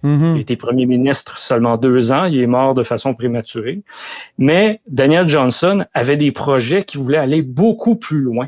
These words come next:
Speaker 2: que ce qu'il voulait faire. Duplessis aussi, notamment Duplessis voulait créer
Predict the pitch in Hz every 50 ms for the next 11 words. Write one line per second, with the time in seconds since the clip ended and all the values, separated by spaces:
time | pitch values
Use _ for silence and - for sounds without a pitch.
0 | _ _ - 120 - - 131 117 107 107 110 104 92 - 139 143 151 147 127 113
1 | 127 127 - 139 120 104 - 151 143 120 104 - - - 147 - - - - -
2 | - - _ - 120 131 127 - 117 123 139 147 147 127 131 120 - 131 107 -
3 | - 156 147 127 131 135 131 120 - - 117 123 127 127 135 139 139 135